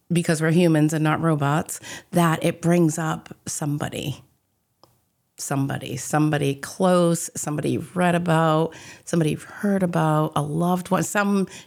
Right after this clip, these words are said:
type of a human being is connected to that story. And depending on some, your relationship with that someone, energy gets created and emotion gets created. So in a room of a hundred people, now everybody's like, like, right? You've got all this emotion you're setting in.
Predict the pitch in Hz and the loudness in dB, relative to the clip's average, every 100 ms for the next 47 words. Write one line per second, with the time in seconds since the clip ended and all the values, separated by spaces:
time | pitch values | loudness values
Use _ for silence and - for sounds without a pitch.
0 | - - 180 180 151 147 135 - 156 151 | -14 -2 0 0 -2 -2 -2 0 2 2
1 | 147 147 143 131 123 - 120 131 131 143 | 2 0 0 0 -2 -4 -2 -2 -4 -8
2 | - 113 - 131 143 - - - 175 165 | -6 -6 -6 -8 -8 -8 -12 -4 0 0
3 | 175 180 175 160 151 - 165 160 160 143 | 2 2 4 2 0 0 -2 -2 0 0
4 | 143 139 143 - - - 147 135 - - | 0 -2 -2 -4 -6 -4 -4 -2 -4 -4
5 | 131 135 165 233 - - - - _ - | -2 0 0 -2 -6 -18 -20 -20 _ -6
6 | 147 143 135 139 139 131 - 147 143 107 | -4 -2 -2 0 0 -2 -4 -2 -2 -2
7 | 76 143 175 147 143 139 143 131 143 139 | -4 -4 0 2 2 2 2 0 -4 -4
8 | 131 - 139 135 - 139 135 156 - - | -4 -4 -2 -2 -2 -4 -2 -4 -6 -14
9 | - - 214 196 185 180 165 147 175 165 | -14 -6 -2 0 2 0 0 -2 2 2
10 | 156 151 - 170 160 143 139 - - - | 2 0 0 -2 0 2 0 -4 -14 -2
11 | 165 160 - 165 165 170 151 175 165 190 | 2 2 2 0 2 0 0 -4 0 2
12 | 196 220 220 247 247 240 233 196 190 202 | 4 6 6 6 2 2 4 4 6 6
13 | 220 226 208 208 208 180 170 160 180 175 | 2 2 2 2 2 4 4 2 0 2
14 | 175 160 | 4 4